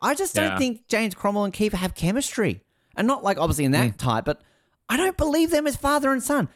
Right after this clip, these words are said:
Speaker 1: That's been one of my biggest issues with this season, why I don't like it so much, is I don't believe these two are related. That's a thing to me.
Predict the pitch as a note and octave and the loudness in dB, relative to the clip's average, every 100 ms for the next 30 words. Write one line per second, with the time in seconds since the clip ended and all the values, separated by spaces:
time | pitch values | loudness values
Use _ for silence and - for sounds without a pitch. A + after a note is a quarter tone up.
0 | _ C4 - C4+ C#4 C4 B3+ A#3+ A3+ G#3+ | _ -4 -2 -2 0 0 0 0 0 -2
1 | A3 G3+ A#3 G#3+ G3+ F#3+ F3 - G3+ F#3+ | -2 -4 -4 -2 -2 -2 -4 -2 -2 0
2 | F3 E3 E3+ F3 C3+ F3+ - - C#3+ B2 | 0 0 0 -2 0 -4 -2 -2 -2 -2
3 | - _ _ _ _ - G#3+ - A3+ A#3 | -6 _ _ _ _ -2 -2 -2 -2 0
4 | C4 B3 A#3 A#3+ A3+ A#3 C4 C4 G3 G3+ | 0 0 0 -2 0 2 2 0 2 0
5 | D#3+ - F3 D#3 D3 D#3+ - F#3+ G#3 G3 | 0 0 2 4 4 0 -2 0 2 2
6 | G#3 G3 D3 D2+ _ _ _ _ G#3+ A#3+ | 0 0 -2 -4 _ _ _ _ -2 -2
7 | - G#3 - A3+ G#3 E3 C#3+ G2 C3 | -2 -4 0 0 0 0 0 -2 -6